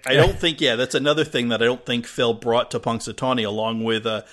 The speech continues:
Speaker 1: an in-depth knowledge of Chekhov. So there's a lot of days we don't see. And then there's things that Phil references when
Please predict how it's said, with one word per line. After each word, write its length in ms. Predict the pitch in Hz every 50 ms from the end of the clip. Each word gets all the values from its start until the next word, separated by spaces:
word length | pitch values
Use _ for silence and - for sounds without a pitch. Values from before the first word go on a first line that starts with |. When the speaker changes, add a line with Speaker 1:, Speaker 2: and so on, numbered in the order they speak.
| - - -
Speaker 1:
an 100 | - 127 -
in-depth 500 | 147 127 127 123 117 123 113 113 - -
knowledge 400 | 127 120 110 110 110 110 107 104
of 140 | 113 - -
Chekhov. 480 | - - 127 - - - 104 98 - -
So 160 | - 123 113
there's 140 | 117 117 113
a 40 | 117
lot 320 | 110 117 120 120 127 123
of 100 | 123 110
days 280 | 120 117 113 113 107 117
we 100 | 113 110
don't 240 | 117 113 113 113 -
see. 240 | - 123 117 117
And 80 | 117 120
then 180 | 139 151 156 151 - - - - - _ _ _
there's 220 | - 139 135 135 -
things 300 | - 185 175 175 156 147
that 120 | 143 120
Phil 280 | - - 180 190 220 190
references 680 | 156 131 113 - 131 120 110 - - 120 120 117 117 - 123 110
when 480 | - 123 120 117 117 113 110 110 113